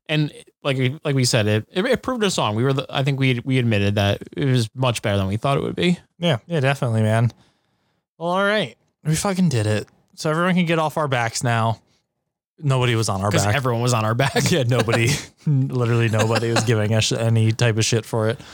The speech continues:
Speaker 1: Yeah.
Speaker 2: But it's done. It's in the can. And now we can talk about real new movies, 'cause this is, like, a new release, but it's a two thousand seventeen movie. So it's, like, a weird situation.
Speaker 1: We're gonna review the black and white version of this that's on H B O na-,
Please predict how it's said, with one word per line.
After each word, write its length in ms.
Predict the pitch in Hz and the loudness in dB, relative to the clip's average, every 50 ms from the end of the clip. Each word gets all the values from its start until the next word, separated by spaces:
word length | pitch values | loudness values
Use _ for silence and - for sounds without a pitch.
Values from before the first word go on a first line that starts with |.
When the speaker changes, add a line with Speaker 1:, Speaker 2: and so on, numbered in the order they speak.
| - - - - - - | -20 -20 -20 -20 -16 -6
Speaker 1:
Yeah. 300 | 127 120 90 98 113 123 - - - - - - _ _ | -4 -2 0 2 0 0 -2 -6 -18 -20 -20 -20 _ _
Speaker 2:
But 120 | 190 208 | -2 -2
it's 160 | 240 240 - | -2 -4 -4
done. 300 | 147 190 226 233 202 175 | -4 -2 -2 0 0 0
It's 120 | 165 151 - | -2 0 0
in 120 | 180 185 | 0 0
the 100 | 185 175 | 0 0
can. 440 | 156 - 175 165 160 170 165 156 139 | -2 -2 -2 -2 0 0 0 0 0
And 200 | 127 135 135 139 | 0 0 0 2
now 440 | 139 143 165 196 208 185 175 175 175 | 2 0 0 0 0 0 0 0 0
we 120 | 170 160 | -2 0
can 140 | 156 175 160 | 0 -2 -2
talk 260 | 156 151 151 151 147 | 0 0 -2 0 -2
about 360 | 156 151 151 147 151 151 147 | -2 -2 0 0 0 0 -2
real 500 | 135 127 120 127 139 156 165 165 156 143 | -2 -4 -4 -2 0 0 2 2 2 2
new 260 | 131 127 120 117 117 113 | 0 0 0 0 0 0
movies, 480 | 110 110 110 107 104 110 110 107 104 | 0 2 0 2 2 2 0 0 0
'cause 220 | - - 143 143 160 | 0 -2 -2 0 0
this 160 | 175 175 - | 0 0 0
is, 160 | 196 185 175 | -2 0 0
like, 240 | 175 160 143 - - - | 0 0 0 -4 -4 -4
a 120 | 131 123 120 | -2 -2 0
new 280 | 120 123 123 131 135 131 | 0 0 0 2 2 2
release, 720 | 123 123 120 113 110 107 110 113 120 135 139 143 139 - | 2 0 0 0 0 -2 -2 0 0 2 2 0 0 -2
but 180 | - - - - | -2 -2 -4 -2
it's 140 | 127 - - | -2 -6 -6
a 60 | - | -8
two 120 | - - | -4 -2
thousand 280 | 135 123 123 120 123 123 | 0 0 2 2 2 2
seventeen 480 | - 131 123 123 123 117 120 117 110 110 | 2 0 2 2 2 2 2 0 2 0
movie. 420 | 110 113 123 123 120 127 127 127 | 0 0 0 0 2 2 0 0
So 200 | 123 - 127 139 | 0 -2 -2 -4
it's, 100 | 156 - | -2 -2
like, 160 | 196 196 180 | -2 0 0
a 60 | 170 151 | 0 0
weird 480 | 139 143 135 139 139 135 135 123 120 - _ _ _ _ _ _ _ _ | 0 0 0 2 2 0 0 -2 -6 -10 _ _ _ _ _ _ _ _
situation. 1000 | - - - 165 139 - - 139 127 123 127 139 139 - - 180 180 180 190 - - _ _ _ | -6 -2 0 0 0 0 -2 0 0 2 2 0 0 0 0 0 0 0 -2 -4 -8 _ _ _
Speaker 1:
We're 120 | - 147 | -8 -4
gonna 200 | 147 160 165 143 | -2 0 0 0
review 220 | 139 131 123 135 135 | 0 0 0 0 0
the 80 | 127 | -2
black 300 | 120 110 113 110 123 - | -2 0 2 2 2 2
and 80 | 117 107 | 0 0
white 160 | 107 113 107 | 0 0 0
version 320 | - 110 107 104 110 113 107 | 0 0 0 2 2 2 0
of 140 | 104 101 107 | 0 0 0
this 180 | 110 113 - | 0 0 2
that's 180 | - 139 127 - | 0 0 0 0
on 140 | - - 139 | 0 0 0
H 160 | 147 143 - | 0 -2 -2
B 160 | - 143 139 | -2 -2 -2
O 60 | 143 | 0
na-, 240 | 151 156 156 165 - | 0 0 0 -2 -2